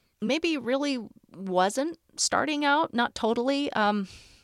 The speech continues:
that they all predicted their own death dates is a little weird, man. That is gonna do it for today. Join me next week for the final conversation I've got scheduled before we launch into spooktastic, spookalicious Spooktober.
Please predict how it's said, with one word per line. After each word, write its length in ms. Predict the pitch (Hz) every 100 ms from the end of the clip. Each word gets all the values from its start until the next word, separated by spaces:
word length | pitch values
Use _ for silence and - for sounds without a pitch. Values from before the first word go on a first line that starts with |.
| _
that 160 | - 254
they 100 | 262
all 220 | - 330
predicted 460 | - 285 320 - 233
their 140 | 185
own 220 | - 247
death 340 | 185 151 247 -
dates 360 | 320 349 381 -
is 120 | 226
a 60 | 196
little 340 | 202 277 311
weird, 480 | 214 262 220 - - _ -
man. 380 | 139 143 240 269 - - - - - -
That 140 | 226
is 140 | 262
gonna 220 | - 269 269
do 160 | 240
it 80 | 226
for 120 | -
today. 580 | 233 208 180 180 233 349
Join 340 | - 196 196 208
me 120 | 208
next 340 | 208 320 -
week 220 | 294 294 285
for 160 | 262
the 100 | 254
final 420 | 254 - 262 349
conversation 760 | 277 202 165 156 - 151 - 214
I've 80 | 185
got 180 | 175 -
scheduled 480 | - 208 226 226
before 300 | 196 202 214
we 160 | 208 202
launch 340 | 202 220 262
into 320 | 254 233 - 220
spooktastic, 1400 | - - - 330 392 - - 269 269 - - 185 - - -
spookalicious 1300 | - - - - 403 403 311 302 277 254 - 196 - -
Spooktober. 1700 | - - - 240 220 - - 196 233 247 247 220 220 196 180 165 156